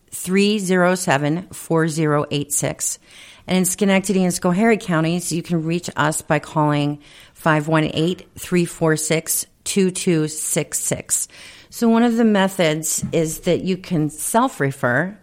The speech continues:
by using the hotline. We also get a lot of our referrals from hospitals and law enforcement when somebody shows up there saying that they've been,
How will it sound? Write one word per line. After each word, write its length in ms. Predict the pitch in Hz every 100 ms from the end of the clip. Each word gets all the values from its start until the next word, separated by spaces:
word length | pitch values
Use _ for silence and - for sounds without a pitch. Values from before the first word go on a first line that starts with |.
| -
by 280 | - 160 156
using 460 | 156 160 160 156
the 80 | 147
hotline. 500 | 143 127 127 127 160 - - - - -
We 120 | 226 226
also 220 | 226 233
get 140 | 214
a 60 | 202
lot 200 | 170 165
of 100 | 170
our 200 | 165 151
referrals 520 | - 170 160 160 -
from 340 | - 165 147 -
hospitals 580 | - 151 156 - 175 180
and 140 | 165
law 100 | 139
enforcement 580 | 143 - 220 233 285 302 - _ _ -
when 360 | 175 156 - - _ _ -
somebody 600 | - 165 160 160 156 151
shows 400 | - - 156 147
up 160 | 151 -
there 240 | 190 214
saying 360 | 220 - 156 160
that 260 | 165 151 -
they've 280 | 151 151
been, 420 | 151 143 170 196